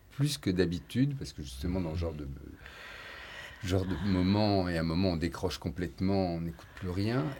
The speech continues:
et je me rends compte que vraiment on est en train de, d'enterrer républicain, républiquement,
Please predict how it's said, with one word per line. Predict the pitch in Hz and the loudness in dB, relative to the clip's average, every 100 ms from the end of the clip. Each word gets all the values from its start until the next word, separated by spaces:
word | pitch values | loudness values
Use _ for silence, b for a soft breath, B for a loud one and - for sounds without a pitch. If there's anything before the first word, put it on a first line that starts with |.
| - - | -12 -8
et | 95 95 | -4 -4
je | 92 90 | -2 0
me | 95 | 0
rends | 92 | -2
compte | - 123 - | -2 -4 -2
que | 95 | -2
vraiment | 80 95 123 120 127 131 - - - | -2 4 6 6 4 0 -6 -20 -6
on | 101 92 | 0 2
est | |
en | 87 | 2
train | 85 - 113 | -2 -2 0
de, | 95 87 80 78 78 78 85 - - - - - | 0 -2 -2 -2 -2 -6 -10 -18 -20 -20 -20 -10
d'enterrer | 101 101 101 - 87 85 78 - | 0 2 2 2 2 2 0 -2
républicain, | 101 98 - 95 101 - 87 82 78 - - - - - - 101 | 0 0 0 -4 -6 -6 -4 -4 -8 -18 -20 -20 -20 -14 -8 6
républiquement, | 127 131 123 107 104 - 104 104 | 6 6 0 0 -4 -2 0 0